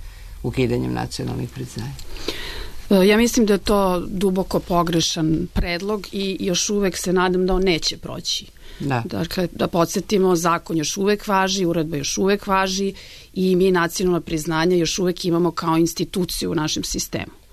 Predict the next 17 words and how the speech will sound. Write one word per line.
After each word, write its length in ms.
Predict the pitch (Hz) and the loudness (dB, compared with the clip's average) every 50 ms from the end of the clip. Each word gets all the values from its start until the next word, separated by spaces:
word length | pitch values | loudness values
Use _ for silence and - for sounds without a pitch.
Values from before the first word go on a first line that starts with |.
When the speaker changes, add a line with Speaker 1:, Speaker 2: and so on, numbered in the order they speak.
| - - - - - - - - - | -20 -20 -20 -20 -20 -20 -20 -10 0
Speaker 2:
To 140 | - 269 302 | 2 4 4
što 180 | - - - 277 | 4 2 2 2
je 40 | 254 | 4
ona 160 | 285 254 226 | 4 2 0
suspendovana, 760 | - - 247 233 - - 269 247 226 233 220 214 214 214 208 | 0 0 0 0 0 0 0 2 2 2 2 2 2 4 4
moram 300 | 208 214 214 220 214 214 | 4 2 2 2 2 0
i 60 | 202 | 0
to 200 | - 247 233 220 | 2 2 0 2
da 100 | 196 185 | 0 -2
primetim 600 | - - 190 185 196 202 185 - 220 214 208 196 | -2 0 2 2 2 2 0 0 2 2 2 4
da 100 | 190 185 | 4 4
je, 100 | 180 180 | 4 4
nažalost, 680 | 185 190 190 185 202 196 185 180 175 - - - - - | 4 2 2 0 -2 -2 -2 -2 -4 -4 -6 -10 -12 -10
suspendovana 920 | - - - 202 185 - - 202 190 190 185 180 175 175 175 175 170 165 165 - - - - - - - - - - | -10 -6 -4 -4 -4 -2 0 2 2 4 4 4 2 4 4 4 2 2 -2 -6 -16 -16 -16 -18 -16 -16 -16 -10 -2
prosto 340 | - 180 175 - - 214 196 | 0 0 0 0 0 2 2
jednom 300 | 185 185 175 190 185 170 | 2 4 4 4 2 2
voljom, 760 | 160 165 196 208 226 233 226 202 165 165 156 156 151 - | 2 2 2 4 4 4 2 0 0 0 0 0 -2 -4